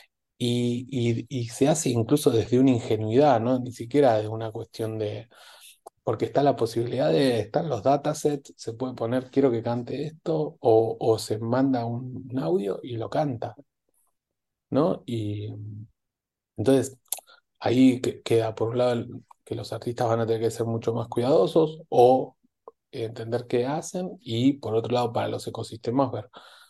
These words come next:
eh, qué soluciones se van encontrando, eh, para ordenar. Eh, a mí me parece que,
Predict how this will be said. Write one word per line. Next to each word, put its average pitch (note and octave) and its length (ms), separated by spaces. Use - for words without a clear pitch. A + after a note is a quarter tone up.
eh, G#2 360
qué A2+ 120
soluciones A#2 540
se G#2+ 80
van A2 120
encontrando, G#2+ 960
eh, - 300
para G#2 240
ordenar. G#2+ 580
Eh, - 160
a E2 100
mí A#2+ 120
me B2+ 80
parece G#2 360
que, G#2+ 380